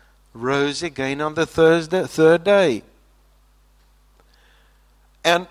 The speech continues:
after all, then, what does it mean? What effect should such a belief and faith have on them? Why would some go into the mission fields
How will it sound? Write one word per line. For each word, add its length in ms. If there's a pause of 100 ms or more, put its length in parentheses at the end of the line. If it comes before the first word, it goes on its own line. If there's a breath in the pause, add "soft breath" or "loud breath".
(140)
after 320
all, 200
then, 320
what 180
does 160
it 140
mean? 540
What 240
effect 640
should 460
such 420
a 60
belief 440
and 140
faith 440
have 600
on 240
them? 380 (1120 soft breath)
Why 380
would 240
some 760
go 300
into 400
the 120
mission 540
fields 680